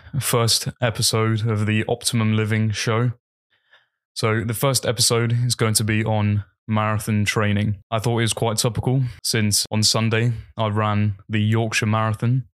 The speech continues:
So I did twenty-six point two miles, and yeah, it was, it was good.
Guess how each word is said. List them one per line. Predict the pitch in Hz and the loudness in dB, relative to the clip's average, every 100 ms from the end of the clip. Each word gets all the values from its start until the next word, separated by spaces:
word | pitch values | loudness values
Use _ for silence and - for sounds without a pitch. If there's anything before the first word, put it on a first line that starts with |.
| - | -8
So | - 107 | -2 0
I | |
did | 107 101 | 0 0
twenty-six | - 131 113 - 113 | 0 2 2 0 -2
point | - 113 110 | -2 -2 0
two | - 110 | 0 2
miles, | 110 113 120 123 - _ _ - - - - | 2 2 0 0 -4 _ _ -20 -16 -12 -4
and | 107 110 110 110 110 107 | 0 2 2 2 0 0
yeah, | 120 65 | 0 0
it | 60 | 0
was, | 113 110 - - | 2 2 0 -2
it | 123 | -2
was | 110 | 0
good. | 117 101 | 0 -2